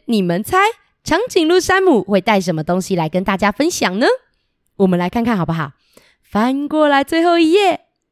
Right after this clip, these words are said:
<gasps> 对，他一定会带他最喜欢的卡车。哇，小朋友，我觉得长颈鹿山姆真的很勇敢呢。上次铃铛姐姐也有说啊，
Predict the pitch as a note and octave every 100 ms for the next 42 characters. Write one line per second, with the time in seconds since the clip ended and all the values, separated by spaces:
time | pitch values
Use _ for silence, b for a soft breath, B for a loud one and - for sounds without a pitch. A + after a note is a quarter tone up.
0 | _ _ - - - G#4 G4+ F4 D#4 C#4+
1 | A#3+ - - _ C#4+ C#4 C#4 C4+ B3+ A3
2 | A#3+ G3+ E3+ F#3+ G#3 G#3+ G#3 G3+ G3+ G3
3 | G3+ F4+ G#4+ A4 E4 A3+ F#3+ G3+ G#3+ A3
4 | F#3+ - G3+ D3+ - - A3 G3 F#3+ F#3+
5 | F#3+ F#3+ F#3+ F#3+ G#3+ A#3 _ _ _ _
6 | _ _ _ _ _ A3+ B3 B3+ B3+ G#3+
7 | G3 A3 G#3+ C4 C4 B3 G3+ - b b
8 | F3+ E3 G3+ G#3+ C#4+ A3 A#3 C#4+ C#4+ D#4+
9 | D#4 E4 E4+ D4+ - F#4 F#4 F#4+ F#4 F4
10 | D4 C#4+ C#4+ D#4+ E4+ D4+ C4+ C#4+ D4 C#4
11 | G#3+ D3 _ _ _ _ _ - C4 B3
12 | B3+ A#3 G#3 G#3+ A3 F#3 F#3 F3+ F#3 G#3
13 | F3+ E3 - F#3 F#3+ E3+ E3